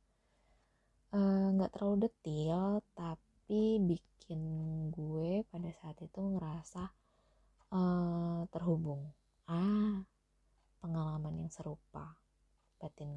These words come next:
gue pada saat itu. Tere pun cerita lebih lanjut kalau, eh, Senja lagi mempersiapkan diri buat S dua gitu di luar negeri.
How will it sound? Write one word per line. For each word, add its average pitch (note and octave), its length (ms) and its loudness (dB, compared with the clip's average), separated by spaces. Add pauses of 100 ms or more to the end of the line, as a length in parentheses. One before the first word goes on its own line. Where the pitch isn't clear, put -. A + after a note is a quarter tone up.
gue D3 160 -6
pada - 160 -16
saat F3 160 -20
itu. - 280 -20 (1500)
Tere E3 320 -4
pun C4 560 -6 (240)
cerita E3 880 -2
lebih D#3+ 240 0
lanjut D#3 280 -2 (120)
kalau, D#3+ 720 -2 (880)
eh, D3+ 640 -6
Senja D#3 880 -4 (400)
lagi E3 240 -4
mempersiapkan E3 800 -4
diri E3 400 0
buat E3 400 0 (800)
S - 240 -10
dua D3 400 -2
gitu D#3 480 -10 (160)
di D#3 320 -8
luar D3+ 240 -6
negeri. D3+ 480 -8